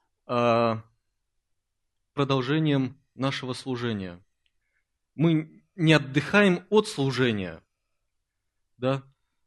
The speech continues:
но мы отдыхаем, потому что мы служим, или же даже мы отдыхаем, потому что мы служим, потому что мы на отдыхе служим. Знаете,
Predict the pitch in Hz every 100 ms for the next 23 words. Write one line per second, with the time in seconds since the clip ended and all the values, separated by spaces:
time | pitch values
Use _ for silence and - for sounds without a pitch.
0 | _ 127 135 135 127 - _ _ _ _
1 | _ _ _ _ _ _ _ _ _ 131
2 | 131 123 127 - 151 135 117 - _ _
3 | _ _ 120 131 131 - 120 117 _ 127
4 | 139 - 147 160 135 147 143 - _ -
5 | 123 120 123 120 120 123 117 113 - 139
6 | 135 120 - - 117 117 143 139 107 95
7 | - 107 101 92 85 _ _ _ _ _
8 | _ _ _ _ _ _ _ _ _ _
9 | _ _ _ _ _ _ _ 113 110 -
10 | 110 110 123 135 107 - - 113 104 95
11 | 90 _ _ _ _ _ _ _ _ _
12 | _ _ _ _ _ _ _ _ 143 156
13 | 156 143